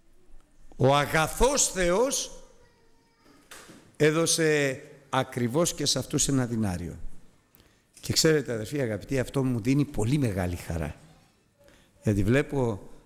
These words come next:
ανθρώπους, νέους ανθρώπους, νέα παιδιά, μπαίνουνε στην εκκλησία, ζητάνε τον Χριστό, τους αναγεννάει, ζητάνε το Πνεύμα το Άγιο, αμέσως τους βαφτίζει.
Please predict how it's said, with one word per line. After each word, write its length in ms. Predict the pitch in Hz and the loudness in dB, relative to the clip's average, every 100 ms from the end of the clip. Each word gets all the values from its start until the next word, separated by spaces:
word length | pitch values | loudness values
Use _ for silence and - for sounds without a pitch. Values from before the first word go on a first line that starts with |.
| _ | _
ανθρώπους, 640 | 107 104 120 139 - - | -2 0 0 0 -2 -2
νέους 420 | 120 139 120 - | 0 2 0 -4
ανθρώπους, 500 | 104 95 107 120 104 | -6 -6 -6 -2 -2
νέα 220 | 110 120 | 0 0
παιδιά, 560 | 113 107 92 117 69 - - - - - | -2 -4 -2 -2 0 0 2 0 0 2
μπαίνουνε 320 | 131 143 135 | 4 4 2
στην 220 | - - | -4 -6
εκκλησία, 580 | 107 98 92 - - 156 - - - - - - - - | -8 -6 -6 -4 -6 -8 -12 -20 -20 -16 -14 -14 -14 -8
ζητάνε 720 | - 120 160 160 151 131 104 - - - _ _ _ _ _ _ _ _ _ _ _ _ | -2 0 2 2 0 -2 -6 -12 -20 -20 _ _ _ _ _ _ _ _ _ _ _ _
τον 160 | - 151 | 2 2
Χριστό, 420 | 135 143 - 160 | 2 0 2 2
τους 160 | 160 - | 2 0
αναγεννάει, 680 | 151 139 123 123 139 147 - - _ _ _ _ _ | 0 0 0 0 -2 -6 -14 -20 _ _ _ _ _
ζητάνε 520 | - 120 139 208 208 | 0 2 4 4 2
το 140 | 196 170 | -2 -6
Πνεύμα 420 | 180 196 175 175 | -2 -2 0 -2
το 120 | 185 | 0
Άγιο, 240 | 202 190 214 | 0 2 4
αμέσως 440 | 233 302 - 233 | 4 4 4 2
τους 160 | 202 180 | -2 -2
βαφτίζει. 540 | 180 170 214 226 247 | -4 -2 -2 -2 -6